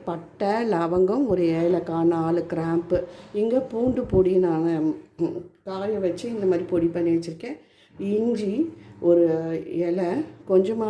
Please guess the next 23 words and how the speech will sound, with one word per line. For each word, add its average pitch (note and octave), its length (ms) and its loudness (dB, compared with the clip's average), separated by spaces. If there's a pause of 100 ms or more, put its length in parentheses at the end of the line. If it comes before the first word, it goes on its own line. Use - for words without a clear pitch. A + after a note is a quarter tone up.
தான் G3+ 160 -6
குவாண்டிட்டி F3+ 480 -2
பண்றேன். E3+ 340 -4 (440)
தனியா F#3 340 4 (320)
சும்மா F#3+ 240 0 (100)
ஒரு E3 220 0
ஸ்பூன், E3+ 260 -4 (800)
அவ்வளோதாங்க. F3 580 -4
இப்போ - 220 -2
இது E3+ 160 -2
எல்லாத்தையுமே F#3 500 -2 (140)
வறுத்துடலாம். D#3+ 680 -4 (160)
நம்ம G3+ 220 4
இந்த G3 180 2
பக்கம் G3 400 -2 (220)
வறுக்க G#3 280 -6 (120)
வேண்டியதெல்லாம் F3+ 680 -4
வறுத்துட்டு E3 460 -6 (140)
அரைச்சிட்டு E3 360 -10
வந்துடலாம். D#3+ 480 -6 (540)
இந்த F#3 220 -6
பக்கம் F#3 340 -4
பாருங்க, E3 320 -2